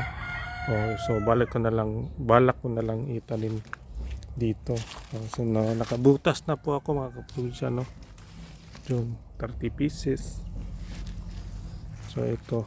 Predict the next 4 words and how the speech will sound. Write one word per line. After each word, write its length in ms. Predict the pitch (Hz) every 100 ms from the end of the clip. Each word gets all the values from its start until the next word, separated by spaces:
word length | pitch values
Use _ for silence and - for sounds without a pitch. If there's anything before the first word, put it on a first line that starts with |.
| -
nilagay 480 | 123 117 117 113 120 110
ko 160 | - 113
sa, 240 | - 113 113 107 - - 740 - 740 719 719 719 719 719 719 698 679 - - - - -
sa 340 | 123 120 -